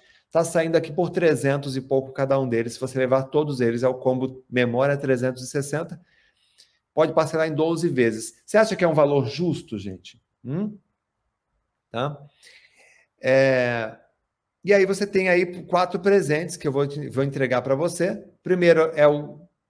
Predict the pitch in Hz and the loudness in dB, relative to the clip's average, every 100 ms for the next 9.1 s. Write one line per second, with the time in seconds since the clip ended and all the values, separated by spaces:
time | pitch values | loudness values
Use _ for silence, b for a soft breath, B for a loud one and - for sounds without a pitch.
0 | _ _ _ _ _ _ - 139 160 147 | _ _ _ _ _ _ -6 0 4 4
1 | 147 143 147 143 135 131 135 120 131 135 | 4 0 -4 0 2 2 0 -2 -2 -2
2 | 180 180 156 131 127 135 135 160 151 190 | -4 -6 -4 -2 -2 -4 -4 0 0 -2
3 | - - _ _ 127 131 127 117 113 117 | -8 -20 _ _ -6 -6 -4 -4 -2 -2
4 | 117 113 117 120 139 113 104 95 127 170 | -2 -4 -6 -4 -2 0 -2 -2 -4 -6
5 | - 170 208 - _ _ b b b - | -4 -4 -4 -12 _ _ b b b -2
6 | 196 196 185 180 147 147 160 156 165 143 | 0 0 0 0 2 0 -2 -2 0 0
7 | 139 131 147 - 160 160 151 156 147 - | 0 -2 -6 -4 -2 -2 -4 -6 -6 0
8 | 135 135 131 117 - 127 113 117 123 175 | 2 2 -4 -8 -12 -12 -8 -6 -6 -8